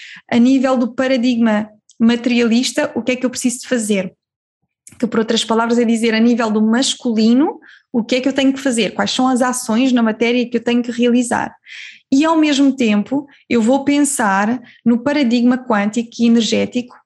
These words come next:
que, por outras palavras, é falar no feminino, o que é que a nível energético eu preciso de trabalhar para co-criar a realidade que eu desejo experienciar. E quanto mais eu, lá está, no meu dia, vou tendo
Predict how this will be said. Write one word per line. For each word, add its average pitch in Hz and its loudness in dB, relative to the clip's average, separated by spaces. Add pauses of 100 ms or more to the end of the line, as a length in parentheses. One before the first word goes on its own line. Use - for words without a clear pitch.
que, 226 -4
por 220 0
outras 214 -4
palavras, 202 -2
é 202 -2 (600)
falar 214 0
no 202 -2
feminino, 233 2 (220)
o 214 -10
que 285 0
é 269 -2
que 277 0
a - 4
nível 254 2
energético 247 -2
eu 240 0
preciso 240 -2
de 208 -6
trabalhar 220 0 (380)
para 233 0
co-criar 233 0 (140)
a 226 -4
realidade 220 0
que - -6
eu 220 0
desejo 196 -4
experienciar. - -4 (600)
E 220 -2
quanto 226 0
mais 247 0
eu, 254 2
lá 226 0
está, 220 -2
no 208 2
meu 226 4
dia, 214 0 (240)
vou 220 0
tendo 220 2